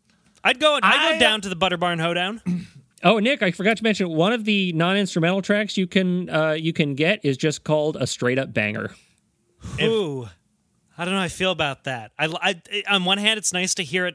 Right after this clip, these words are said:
Speaker 1: in the real world. On the other hand, I feel a little less special.
Speaker 3: You're s-, you're being seen. Somebody has seen you, Nick. You're being seen
Speaker 1: I will
Speaker 3: here.
Speaker 1: take sole credit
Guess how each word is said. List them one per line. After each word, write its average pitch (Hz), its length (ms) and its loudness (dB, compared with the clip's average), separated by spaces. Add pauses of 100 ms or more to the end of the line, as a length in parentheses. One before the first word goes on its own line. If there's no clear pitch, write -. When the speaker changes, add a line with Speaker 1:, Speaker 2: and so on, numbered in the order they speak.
Speaker 1:
in 175 140 -2
the 160 100 0
real 147 260 0
world. 190 360 -2
On 151 100 -2
the 151 80 0
other 170 160 -2
hand, 180 220 -2
I 147 80 0
feel 156 280 -6
a 143 60 -6
little 139 260 -6
less 156 180 -2
special. 131 500 -8 (420)
Speaker 3:
You're 208 160 4
s-, - 160 -4
you're 233 200 2
being 285 220 2
seen. 302 540 0
Somebody 254 380 0
has 254 100 0
seen 269 440 0
you, 160 180 0
Nick. 110 340 -4
You're 202 120 -2
being 226 280 0
seen 175 300 0
Speaker 1:
I 226 100 6
will 226 120 -2
Speaker 3:
here. 190 40 -2
Speaker 1:
take 226 220 -2
sole 247 400 0
credit 202 500 -2